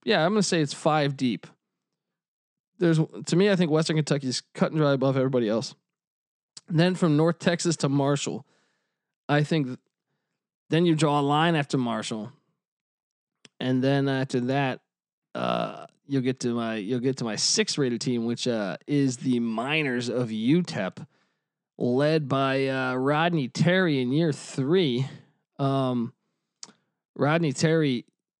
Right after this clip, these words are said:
in the minor, he gets, he gets, uh, Bieniemy from Oklahoma. I was kinda surprised. I know he had a, kinda had a down year last year, but Bieniemy, I was impressed a lot of times watching him at Oklahoma. Um,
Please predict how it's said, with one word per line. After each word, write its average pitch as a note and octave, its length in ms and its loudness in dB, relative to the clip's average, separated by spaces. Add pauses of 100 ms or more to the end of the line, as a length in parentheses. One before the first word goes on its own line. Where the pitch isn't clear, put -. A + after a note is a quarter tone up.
(800)
in D3 200 0
the C3 40 0
minor, D#3 220 2
he D#3+ 80 4
gets, - 460 -2
he E3+ 140 0
gets, C4 280 -2
uh, A#3+ 400 4
Bieniemy F3 460 2
from C#3 160 0
Oklahoma. D3+ 480 0
I E3+ 40 2
was B3 120 -2
kinda C4 180 0
surprised. E3+ 460 0
I C#3 40 0
know D#3+ 140 2
he G3 80 4
had F#3+ 140 2
a, E3+ 40 0
kinda F#3 200 0
had E3 140 2
a C#3 60 0
down D3+ 280 0
year D3 180 2
last A#2+ 280 -2
year, A#2 100 -2
but A#2 140 -6
Bieniemy, F3+ 380 2
I D3 80 2
was D#3 140 0
impressed D#3+ 460 -2 (600)
a - 80 -4
lot E3 200 2
of D3 60 -2
times C#3 340 0
watching C3+ 320 0
him C3 100 0
at C3 80 2
Oklahoma. C3 720 0 (400)
Um, B2+ 680 -2